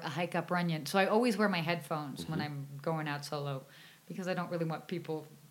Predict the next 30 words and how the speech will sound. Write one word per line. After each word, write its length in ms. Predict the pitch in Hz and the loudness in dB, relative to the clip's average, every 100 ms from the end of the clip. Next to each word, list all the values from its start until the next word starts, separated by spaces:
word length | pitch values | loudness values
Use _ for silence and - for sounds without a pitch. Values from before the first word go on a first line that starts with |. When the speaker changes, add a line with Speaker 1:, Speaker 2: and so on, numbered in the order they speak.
| - - - - - - | -20 -20 -20 -20 -20 8
Speaker 2:
Engaging. 640 | 147 143 120 113 113 117 135 - | 10 12 12 12 12 12 12 12
Speaker 1:
Engaging. 420 | 330 330 214 - | 12 12 12 12
Well, 180 | - - | 12 12
Speaker 2:
<laughs> 40 | 415 | 12
Speaker 1:
like, 280 | 427 - | 8 8
you 100 | 370 | 10
know 140 | 349 262 | 12 12
what 140 | 262 | 12
I 100 | 233 | 12
mean? 220 | 226 269 | 10 10
Like, 120 | 311 294 | 8 8
you're 100 | 311 | 6
at 60 | |
the 60 | 294 | 8
grocery 340 | 285 302 277 | 6 6 4
store. 220 | 214 196 | 2 2
Does, 240 | 175 196 175 | 2 0 0
like, 140 | 214 | -2
some 220 | - 254 | 0 -2
stranger 360 | 226 226 220 233 | 0 2 2 2
really 180 | 226 226 | 2 4
need 120 | 214 | 4
to 80 | 214 | 2
come 160 | 214 | 4
up 120 | 208 208 | 4 4
and 80 | |
talk 220 | 202 190 196 | 2 2 2
to 80 | |
you 60 | 202 | 2
about 360 | 190 185 180 | 4 4 2